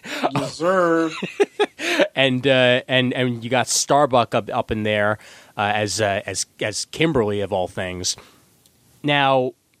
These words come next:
Speaker 2: I'm, I'm gonna ask you guys first what you, what you thought about it, and, and we'll roll from there.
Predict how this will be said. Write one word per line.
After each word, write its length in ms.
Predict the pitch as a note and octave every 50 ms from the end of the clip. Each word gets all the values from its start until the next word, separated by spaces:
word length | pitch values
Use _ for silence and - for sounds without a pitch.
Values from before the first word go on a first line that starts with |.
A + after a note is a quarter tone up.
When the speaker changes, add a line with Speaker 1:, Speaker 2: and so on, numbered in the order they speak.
| _ _ -
Speaker 2:
I'm, 160 | D3 E3 E3
I'm 240 | C#3 E3 E3+ E3 F3
gonna 120 | F#3+ F3+
ask 220 | E3+ F3+ E3 - -
you 60 | D#3+
guys 200 | D#3+ D3+ C#3+ -
first 280 | - E3 D3 C3+ - -
what 120 | C#3 C3
you, 140 | C3+ B2 C3
what 180 | C3 B2+ C3
you 100 | - A#2+
thought 260 | B2 - C#3 B2+ A#2+ A#2+
about 240 | A2 B2 A#2+ A#2
it, 120 | A2+ A#2 -
and, 220 | A#2 A2 A2+ A2+ A#2
and 160 | A2+ A2 A2+ A2+
we'll 140 | A2+ A2+
roll 240 | G#2+ A#2 A#2+ A2+ G#2+
from 200 | G#2 - G#2+ G#2+
there. 380 | G#2+ G#2+ A2 G#2+ G#2 G2+ G2+